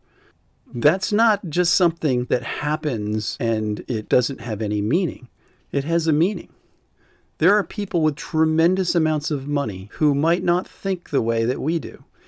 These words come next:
and who might want to impose the way they think on others. So we are to be discerning. Jesus tells us, told us very explicitly that as the time approached his return,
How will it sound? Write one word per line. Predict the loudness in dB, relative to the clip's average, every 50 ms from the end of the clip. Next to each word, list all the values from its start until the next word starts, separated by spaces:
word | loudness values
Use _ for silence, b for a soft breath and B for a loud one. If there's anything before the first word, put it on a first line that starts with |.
| b b b
and | -6 -4 -2
who | 0 2 2 2
might | 2 2 0 0 0
want | -2 -2 -2 -2 -4
to | -4 -2
impose | -2 -2 -4 -4 -2 2 2 2 2 2 0 -2 -6 -12 _ _ -4
the | 0
way | 2 2 2
they | 2 2 0 -2
think | -2 -4 -8 -8 -8 -10 -12 -18 _ _
on | -6 -4 -2
others. | -2 -2 -4 -4 -8 -12 -18 -20 -20 -20 _ _ b b -8
So | -2 0 2 2 0 -2 -4
we | -8 -4 0 0 2 2 2 2
are | 2 2 2
to | 0 0 -4 -4
be | -2 -2 -4
discerning. | -4 -4 -4 -2 -2 -2 0 0 -2 -6 -8 _ _
Jesus | -8 -4 -4 -2 -2 -4 -6 -8 -8
tells | -6 -4 -2 -2 -2 -2 -4
us, | -8 -10 -10 -6
told | -2 0 0 0 0 -4
us | -8 -10 -10
very | -8 -4 -2 -2 -2
explicitly | -2 -4 -8 -10 -4 -4 -2 -2 -2 -4 -6 -8 -10 -10 -10 -8 0
that | 2 2 2 2 -2 -4
as | -4 -2 -2 0 0 0 -2 -2
the | -2 -2 -2 -2
time | -2 -4 -6 -2 0 0 2 2 0
approached | -2 -4 -6 -2 0 0 0 0 -2 -8 -14 -14 -20 _
his | _ -2 -2 -2 -2 -2 -4
return, | -4 -6 -6 -4 -2 -2 0 0 0 -4 -6 -10 -12